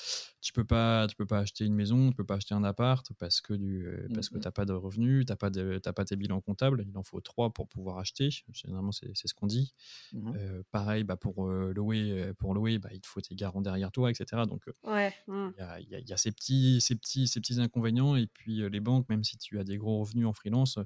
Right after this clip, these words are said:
Speaker 1: elles peuvent quand même t'embêter, euh, même, voilà, si t'as des revenus, elles préfèrent un truc très, très stable.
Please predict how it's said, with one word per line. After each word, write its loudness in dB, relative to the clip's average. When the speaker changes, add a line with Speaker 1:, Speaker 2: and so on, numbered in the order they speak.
Speaker 1:
elles -4
peuvent -2
quand 0
même 2
t'embêter, 2
euh, -2
même, -2
voilà, -4
si -8
t'as -10
des -6
revenus, 0
elles 2
préfèrent -6
un -4
truc -14
très, -4
très -6
stable. 0